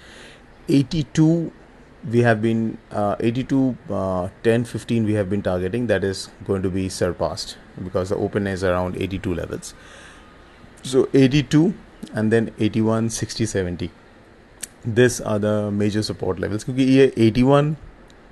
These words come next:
sixty और eighty-two के बीच, it has spent so much time since March that there are s-, uh, support levels everywhere.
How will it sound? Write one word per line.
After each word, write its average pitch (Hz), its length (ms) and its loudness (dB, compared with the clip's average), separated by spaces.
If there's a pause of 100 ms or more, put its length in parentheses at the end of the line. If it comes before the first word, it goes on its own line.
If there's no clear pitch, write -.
(360)
sixty - 500 0
और 120 140 6
eighty-two 110 640 2
के 110 140 2
बीच, 110 300 0
it 110 140 -2
has 107 140 4
spent 104 260 0
so - 260 2
much 123 220 0
time 95 320 0
since 92 320 -4
March 95 420 0 (1040)
that 101 240 0 (480)
there 107 180 0
are 110 60 2
s-, - 200 -6
uh, 107 300 -8
support 117 380 -4
levels 110 300 -4
everywhere. 95 460 -6